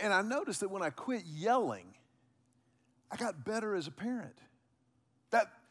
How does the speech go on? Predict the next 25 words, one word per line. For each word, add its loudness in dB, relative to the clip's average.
that 8
was 0
my 6
own 4
experience. -4
Now, 4
I 6
would 2
love 4
to -8
tell 2
you 6
that 2
I 6
never 0
yelled 2
again, -8
but 0
I 4
did 0
one -4
time. -6
I'm 0
just -8
kidding. -2